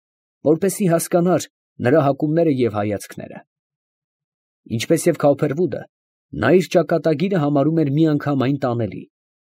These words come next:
և նույնիսկ ուրիշ ոչինչ չէր ցանկանում։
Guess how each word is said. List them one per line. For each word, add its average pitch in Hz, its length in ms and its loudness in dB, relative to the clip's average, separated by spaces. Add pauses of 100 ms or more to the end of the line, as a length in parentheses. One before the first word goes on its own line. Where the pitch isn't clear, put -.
(180)
և 104 240 0
նույնիսկ 180 640 -4
ուրիշ 160 360 -2
ոչինչ 160 440 0
չէր - 260 -4
ցանկանում։ 90 540 -10